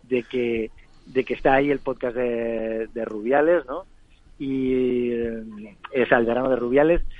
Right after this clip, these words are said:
y, y yo creo que a partir de ahora es cuando vamos a, eh, empezar a generar ya las historias, ¿no? Y ya, porque tenemos ya clientes que están interesados en todo esto,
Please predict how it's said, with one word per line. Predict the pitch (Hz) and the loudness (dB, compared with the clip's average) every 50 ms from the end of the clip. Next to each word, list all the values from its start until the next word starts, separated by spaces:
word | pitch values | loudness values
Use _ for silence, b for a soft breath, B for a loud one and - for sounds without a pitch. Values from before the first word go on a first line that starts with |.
| B B - - | B B -14 -12
y, | 143 139 143 147 - - - _ - - | -12 -12 -12 -12 -16 -18 -20 _ -20 -12
y | - 160 | -12 -6
yo | 127 139 151 | -2 -2 0
creo | 151 165 165 | 2 0 2
que | - 147 | 4 2
a | 135 | 2
partir | - - 127 113 - _ 165 160 156 | 2 2 -2 -2 -2 _ -4 -2 2
de | 151 151 | 4 6
ahora | 147 147 151 160 | 6 6 4 2
es | - | -2
cuando | - 139 120 117 | -4 -10 -8 -6
vamos | 110 123 123 123 120 - 127 | -8 -6 -8 -8 -10 -8 -6
a, | 123 123 127 131 127 - - - _ - | -4 -4 -4 -4 -6 -10 -20 -20 _ -16
eh, | 113 95 92 92 98 110 | -14 -14 -12 -12 -12 -12
empezar | 104 95 107 101 - 117 110 107 | -10 -10 -10 -8 -4 -4 -4 -2
a | 113 117 123 123 - - - - - - B B B _ | -2 0 0 -2 -4 -6 -14 -20 -20 -20 B B B _
generar | - - 127 107 110 110 123 127 120 | -4 -4 -4 -2 0 2 2 2 2
ya | 110 135 127 | 2 2 2
las | 120 120 117 - | 4 2 0 -2
historias, | - 107 - - 131 120 123 123 127 131 127 101 | -4 -12 -6 -4 -4 -2 0 2 2 2 2 0
¿no? | 110 113 110 117 135 156 170 143 | -4 -6 -2 -2 0 -2 -2 -6
Y | 85 90 85 78 76 80 80 85 | -10 -18 -20 -20 -20 -18 -14 -14
ya, | 90 | -14
porque | 78 _ _ - - - - | -14 _ _ -12 -10 -10 -14
tenemos | - - 82 95 98 101 95 | -14 -12 -12 -10 -10 -8 -6
ya | - - 101 95 - - - _ _ | -4 -4 -4 -4 -6 -10 -20 _ _
clientes | 110 - - 110 131 - - - 123 | -6 -2 2 2 2 2 2 -2 -2
que | - 107 | -2 -2
están | - - 104 104 | -2 -2 0 0
interesados | 104 104 - 101 92 - 107 104 - | -2 0 0 -2 0 0 -2 -2 -2
en | 107 107 | -4 -4
todo | 98 113 110 110 117 131 | 0 2 4 6 6 4
esto, | - - - 147 156 180 | 4 2 0 0 0 0